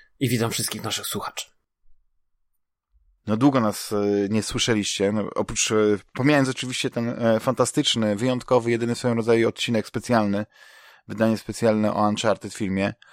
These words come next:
Speaker 2: Wiele się też wydarzyło, nie, od tamtego czasu, prawda? E, na świecie, e, za naszą wschodnią granicą.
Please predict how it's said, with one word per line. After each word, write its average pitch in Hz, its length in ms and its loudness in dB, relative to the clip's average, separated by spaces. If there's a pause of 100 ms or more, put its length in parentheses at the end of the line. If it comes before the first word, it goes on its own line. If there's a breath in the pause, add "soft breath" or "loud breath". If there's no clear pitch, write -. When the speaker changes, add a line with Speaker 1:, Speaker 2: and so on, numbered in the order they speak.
(360 loud breath)
Speaker 2:
Wiele 113 200 2
się - 100 -6
też 101 200 -6
wydarzyło, 104 600 0 (140)
nie, 92 220 -10 (320)
od 92 100 -12
tamtego 104 340 -2
czasu, 101 380 -4 (920 loud breath)
prawda? 101 480 -2
E, 92 1000 -2
na 101 120 -2
świecie, 117 520 -2 (200)
e, 95 300 -4 (160)
za 98 140 -8
naszą 104 300 0
wschodnią 107 360 0
granicą. 107 480 0